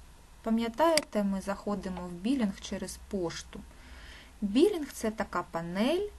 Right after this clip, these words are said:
де ми можемо спілкуватися з нашими хостерами. Ось перший лист. Ви зареєструвались в білінг-панелі, я сюди клацаю. Ось тут є кнопка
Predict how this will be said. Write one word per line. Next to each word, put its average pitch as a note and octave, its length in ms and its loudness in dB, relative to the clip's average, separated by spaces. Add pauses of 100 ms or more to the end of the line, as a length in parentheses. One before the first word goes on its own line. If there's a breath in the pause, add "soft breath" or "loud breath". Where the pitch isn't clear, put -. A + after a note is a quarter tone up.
де G#3 200 0
ми G3 140 -2
можемо G#3 480 2
спілкуватися G#3+ 1080 2
з G#3+ 80 -6
нашими F#3 560 -4
хостерами. - 760 -6 (1160 loud breath)
Ось D4+ 240 6
перший A3+ 540 4
лист. G#3+ 460 4 (1040)
Ви G3+ 160 2
зареєструвались F#3 1080 -2
в E3+ 40 -10
білінг-панелі, C#4+ 1000 -2
я F#3+ 200 0
сюди - 300 -4
клацаю. C#4 720 2 (1400 loud breath)
Ось C4 280 0
тут D4 300 4
є G#3+ 200 8
кнопка A3 760 4